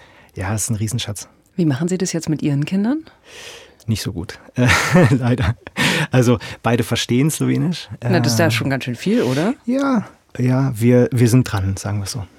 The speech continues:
Speaker 1: Und interessieren sich aber auch dafür, das ist das Schöne. Also fangen langsam an, sich dafür zu interessieren.
Speaker 2: Also Sie sprechen mit Ihren Kindern Slowenisch?
Speaker 1: Nicht durchgehend, nein, nein, gar nicht. Äh, sondern wir sprechen zu Hause Deutsch.
Speaker 2: Ja.
Speaker 1: Aber immer wieder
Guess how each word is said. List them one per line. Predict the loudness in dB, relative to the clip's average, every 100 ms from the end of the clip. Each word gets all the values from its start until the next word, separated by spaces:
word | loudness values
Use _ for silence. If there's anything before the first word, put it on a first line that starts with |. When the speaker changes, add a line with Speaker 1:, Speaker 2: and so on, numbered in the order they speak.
| -20 _ -4
Speaker 1:
Und | -2 -2 -2
interessieren | -4 -4 -4 -2 -4
sich | -6 -10
aber | -10
auch |
dafür, | -10 -10 -8
das | -8
ist | -8
das | -8
Schöne. | -8 -10 -12 _ -10
Also | -8 -8
fangen | -4 -2 0
langsam | -2 -2 -2
an, | -4
sich | -6
dafür | -10 -10
zu | -8
interessieren. | -8 -8 -10 -8 -8 -12 -8
Speaker 2:
Also | -4 0
Sie | 0 -2
sprechen | -4 -4 -2
mit | -2
Ihren | -4
Kindern | -4 -2 -2
Slowenisch? | -4 -6 -6 -8 -8 -14 -16 -4
Speaker 1:
Nicht | -2 -2 -8
durchgehend, | -10 -10 -12
nein, | -10 -12
nein, | -10
gar | -10 -8
nicht. | -10 -12 -8
Äh, | -6
sondern | -4 -4 -4 -8 -12
wir | -8
sprechen | -6 -4 -2
zu | -2
Hause | -4 -4
Deutsch. | -6 -6 -10 -16 -6
Speaker 2:
Ja. | -2
Speaker 1:
Aber | 0 -2 -2
immer | 2 2
wieder | 2 -2 -4